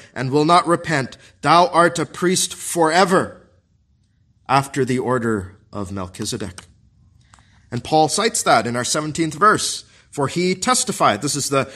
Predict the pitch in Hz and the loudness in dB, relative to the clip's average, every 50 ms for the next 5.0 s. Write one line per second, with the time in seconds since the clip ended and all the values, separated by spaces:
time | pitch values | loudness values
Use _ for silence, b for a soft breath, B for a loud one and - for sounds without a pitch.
0 | B B B 165 170 175 170 175 165 160 156 151 - 156 175 165 156 113 92 - | B B B 2 2 2 2 2 2 4 4 4 4 4 4 4 2 2 -2 -12
1 | - _ _ _ _ _ _ _ _ _ _ _ - 151 160 175 170 170 - - | -20 _ _ _ _ _ _ _ _ _ _ _ 0 2 4 6 6 4 4 4
2 | 165 165 160 165 165 151 - - - 160 147 139 - - - 143 139 143 156 147 | 4 4 4 4 0 -6 -4 -2 0 0 0 0 -2 -6 -4 -2 0 2 2 2
3 | 151 139 131 - 123 131 139 147 139 - - 147 143 131 139 135 - - 123 120 | 2 0 0 0 2 4 4 4 2 0 -4 -6 -4 -4 -4 -6 -4 -4 -4 -2
4 | 113 117 117 117 117 104 113 113 107 101 - - 120 101 123 127 110 117 90 - | -2 -2 -2 -2 -2 -4 -4 -6 -8 -8 -6 -8 -8 -6 -6 -6 -8 -10 -12 -14